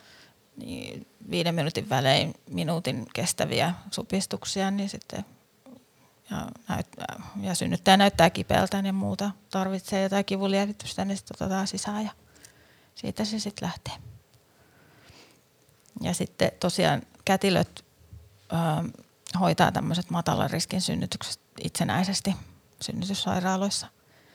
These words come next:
Että ainoastaan lääkäri tarvitaan silloin, jos siinä tulee jotain siinä synnytyksessä, jotain poikkeavaa, niin lääkäri kutsutaan sitten paikalle. Et voi olla, että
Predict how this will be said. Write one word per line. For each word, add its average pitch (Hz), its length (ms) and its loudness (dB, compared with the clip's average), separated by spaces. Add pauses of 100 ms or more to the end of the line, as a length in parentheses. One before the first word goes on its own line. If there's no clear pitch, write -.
(640)
Että - 200 -2
ainoastaan 175 400 4
lääkäri 185 360 4
tarvitaan 175 400 2
silloin, 156 300 0
jos 170 200 -2
siinä - 160 -2
tulee 240 300 4
jotain 190 500 2 (720)
siinä 175 280 0
synnytyksessä, 170 680 -2
jotain - 260 -2 (520)
poikkeavaa, 156 600 0 (1500)
niin - 160 -6 (120)
lääkäri - 340 -4
kutsutaan - 540 -8 (640)
sitten - 400 -6
paikalle. 165 500 2 (140)
Et 175 200 -6
voi 180 200 4
olla, 208 160 4
että 208 280 2